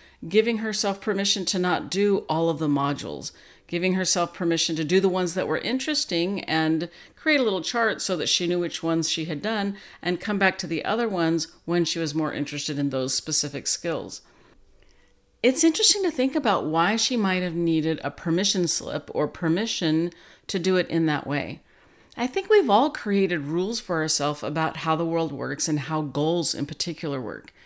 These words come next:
We think that goals need to start at the beginning, go to the end, and get them all accomplished. And we've learned that from school. When we were in school, that's how things worked.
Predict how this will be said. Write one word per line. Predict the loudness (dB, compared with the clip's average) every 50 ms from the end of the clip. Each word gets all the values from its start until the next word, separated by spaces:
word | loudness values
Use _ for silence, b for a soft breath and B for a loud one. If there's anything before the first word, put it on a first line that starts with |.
| B B B B B B B B
We | 0 0
think | 0 0 2 2 2 2 2
that | 2 2 0 2 2
goals | 0 2 2 2 0 0 2
need | 2 2 2 2
to | 0 -2 -2
start | 0 0 2 2 2
at | 0
the | -2 -6
beginning, | -6 -4 -2 0 2 2 2 2 2
go | 2 2 2
to | 2 0
the | 0 0 0 0
end, | 2 2 2 2
and | 2 2
get | 0 0 0
them | 0 0 2
all | 2 0 -2
accomplished. | -2 -4 -2 -2 -2 -2 -2 -4 -6 -6 -8 -8 -8 B B B B B B
And | 6 6
we've | 6 6 6 4
learned | 4 6 6 6 6
that | 6 4 2 2
from | 0 -2 0 0
school. | 0 0 0 -2 -2 -2 -2 -4 -6 -12 B B B B B B
When | B 2 2
we | 4 4 2
were | 2 2
in | 2 2 0
school, | -2 -2 0 0 0 0 -2
that's | -2 0 0 0 0 0
how | 0 0 0
things | 0 0 0 0 0 0 -2
worked. | -4 -4 -6 -6 -8 -16